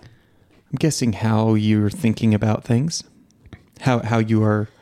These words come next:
as a team, how you're thinking about the process and what to expect mentally through that. I don't know.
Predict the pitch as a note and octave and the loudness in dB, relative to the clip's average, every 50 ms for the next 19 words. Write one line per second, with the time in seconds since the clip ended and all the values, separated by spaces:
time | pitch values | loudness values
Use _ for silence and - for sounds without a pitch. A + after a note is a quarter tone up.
0 | _ _ _ _ _ _ _ _ _ _ _ _ _ _ _ _ _ _ _ _ | _ _ _ _ _ _ _ _ _ _ _ _ _ _ _ _ _ _ _ _
1 | _ _ - B2+ A#2+ A2 A#2 A2 - - - - A#2+ A#2 A#2 A#2 A#2 A2 A2 A2 | _ _ -2 -2 -2 0 -2 -6 -6 -4 0 2 4 4 4 4 2 2 2 2
2 | G#2+ G#2+ G#2 - - - A#2+ A2+ G#2+ - A2+ A2 G#2+ G2+ G#2 G#2+ G#2+ G#2+ G#2+ A2+ | 0 0 -2 -4 -4 0 0 0 0 0 0 2 2 0 0 0 -2 -2 -4 -6
3 | - _ - - G#2+ - - A#2 A2 G#2+ G#2+ - - A#2+ A2+ - - A#2 A2 G#2 | -8 _ -10 -8 -8 -4 -2 -2 -2 -2 -4 -4 -4 -4 -4 -4 -2 -2 0 0
4 | G#2 - - _ _ _ _ _ _ _ _ _ _ _ _ _ - A2+ A#2+ - | 0 -2 -6 _ _ _ _ _ _ _ _ _ _ _ _ _ -2 -2 -2 -2
5 | - A2 A2 - - - - - A2 G#2 - - - A#2+ A#2 G#2+ G#2+ - A#2 A#2+ | -4 -4 -4 -4 -4 -6 -4 -2 -2 -4 -4 -6 -6 -4 -4 -4 -4 -2 0 0
6 | C3 C#3+ D3+ - - C3 B2+ B2+ C3 C#3 - _ - B2 A#2 D3 C#3 A#2 A2 A2+ | 0 0 -4 -4 -2 0 0 0 0 -2 -6 _ -6 -4 -2 -2 0 0 0 0
7 | C3 | -2